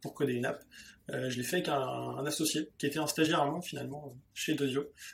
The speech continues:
euh, qui est, qui est une brute en dev, euh, qui, voilà, qui était en stage chez Dozio. Et donc, j'ai eu, j'en ai parlé, finalement. On était vachement alignés sur, euh, bah, l'opportunité qu'il y avait de marché, le,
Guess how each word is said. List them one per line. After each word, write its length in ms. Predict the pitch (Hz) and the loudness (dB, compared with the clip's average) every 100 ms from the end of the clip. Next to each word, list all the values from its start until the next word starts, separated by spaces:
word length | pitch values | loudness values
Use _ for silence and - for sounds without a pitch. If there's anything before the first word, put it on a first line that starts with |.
| - - | -14 -6
euh, 260 | 131 123 120 | -4 -2 -6
qui 140 | 127 | -6
est, 280 | 120 120 120 | -4 -4 -4
qui 100 | - | -6
est 40 | |
une 120 | 123 | -6
brute 280 | 120 151 175 | 0 0 0
en 80 | 147 | 2
dev, 300 | 135 147 156 - - | 6 6 6 -2 -12
euh, 500 | - - - - - 135 | -10 -8 -8 -10 -10 -10
qui, 320 | - 127 123 | -8 -8 -8
voilà, 220 | 139 131 | -6 -4
qui 120 | 139 131 | -4 -6
était 140 | - | -6
en 100 | 123 | -6
stage 300 | - 147 139 | -4 -2 0
chez 100 | 143 | -2
Dozio. 520 | 127 123 123 147 185 - - - - - - 131 | -2 -2 2 2 0 -8 -20 -20 -20 -20 -14 -8
Et 60 | |
donc, 200 | 127 156 | 0 4
j'ai 120 | 143 | 4
eu, 260 | 127 131 120 120 | 4 2 0 -2
j'en 220 | 120 127 | -4 -4
ai 80 | 147 | -2
parlé, 320 | 135 127 139 | 0 4 4
finalement. 460 | 151 135 127 143 - - - - - | 2 -2 -4 -6 -6 -16 -20 -20 -6
On 80 | 143 | -4
était 140 | - | 2
vachement 260 | 135 143 175 | 4 6 6
alignés 320 | 156 151 165 | 6 6 4
sur, 260 | 165 156 139 | 4 0 0
euh, 300 | 127 120 123 - - - _ | 0 -2 -4 -8 -20 -20 _
bah, 100 | 120 | 2
l'opportunité 760 | 131 143 165 - 165 160 170 175 | 4 6 4 4 2 4 4 2
qu'il 100 | 175 | 4
y 40 | |
avait 160 | 139 143 | 2 4
de 60 | |
marché, 500 | 139 - - 165 175 | 2 0 0 2 2
le, 240 | 170 139 | 2 -2